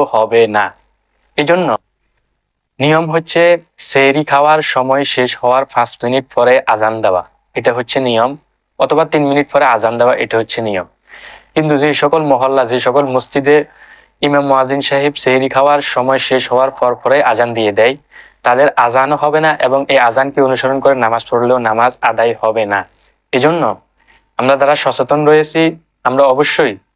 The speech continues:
ইমাম মুয়াজ্জিন সাহেবকে সতর্ক করে দিব, এমনকি আমরা এই ভিডিওটা বেশি বেশি শেয়ার করব,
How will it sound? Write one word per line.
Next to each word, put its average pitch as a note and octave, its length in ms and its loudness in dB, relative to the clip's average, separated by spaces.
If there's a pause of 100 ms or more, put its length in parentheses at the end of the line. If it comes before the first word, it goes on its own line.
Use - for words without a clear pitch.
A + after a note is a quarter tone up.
(300)
ইমাম C3 240 0
মুয়াজ্জিন B2+ 320 0
সাহেবকে C3+ 340 0
সতর্ক B2 260 -2 (100)
করে C#3 200 4
দিব, C#3 120 0 (680)
এমনকি D3 400 0 (180)
আমরা B2+ 220 0
এই C#3 120 0
ভিডিওটা C3 380 2
বেশি B2 220 -2
বেশি C3 200 -2
শেয়ার C3+ 240 2
করব, C3+ 180 0